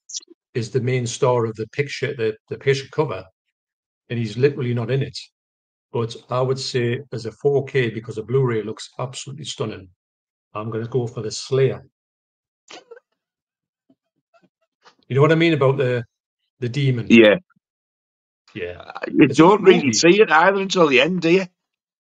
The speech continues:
Speaker 1: It's a good effect. Why didn't they put it in more?
Speaker 2: I don't know, 'cause I found the creature itself quite scary, actually. The, I mean, the mouth on it. It kind of reminded me a little bit of, you know, the bit in Poltergeist?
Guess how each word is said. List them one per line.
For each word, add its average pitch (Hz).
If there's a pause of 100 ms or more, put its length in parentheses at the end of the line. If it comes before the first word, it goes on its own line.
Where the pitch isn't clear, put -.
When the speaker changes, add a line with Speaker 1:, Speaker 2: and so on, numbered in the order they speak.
(600)
Speaker 1:
It's 131
a 147
good 160
effect. 185
Why 151
didn't 139
they 131
put 127
it 120
in 165
more? 185 (760)
Speaker 2:
I 156
don't 180
know, 180
'cause 160
I 175
found 160
the 143
creature 165
itself 143 (760)
quite 131
scary, 135
actually. 95
The, 101
I 110
mean, 120
the 110
mouth 135
on 95
it. - (1000)
It -
kind 180
of 170
reminded 151
me 147
a 139
little 123
bit 120
of, 117
you 127
know, 143
the 151
bit 147
in 147
Poltergeist? 139